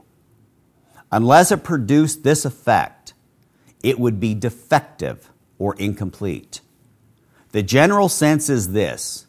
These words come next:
we claim to have the love of God in our hearts, or that we are influenced and controlled by love. But however high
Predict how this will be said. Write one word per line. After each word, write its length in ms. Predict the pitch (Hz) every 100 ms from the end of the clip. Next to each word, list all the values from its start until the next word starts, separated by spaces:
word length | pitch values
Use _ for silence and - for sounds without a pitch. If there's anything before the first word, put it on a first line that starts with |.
| _ _ _ _ _ -
we 180 | 123
claim 720 | 120 - 123 143 170 190 196 170 -
to 140 | 135
have 340 | 120 127 131 117
the 80 |
love 260 | 113 117 117
of 140 | 104
God 260 | 87 101 104
in 100 | 110
our 120 | 104
hearts, 640 | 98 110 73 - - - - _ _ _ _ _ _ _ _ _ _ -
or 500 | 98 104 123 151 151
that 240 | - 117 117
we 140 | 120
are 60 | 110
influenced 680 | 101 - 139 131 123 - -
and 140 | 107
controlled 500 | 104 90 110 104 92
by 160 | 101 95
love. 480 | 95 101 71 55 _ _ _ _ _ _ _ _ -
But 200 | 101 123
however 520 | 113 113 123 170 214
high 760 | 202 - 127 98 80 67 67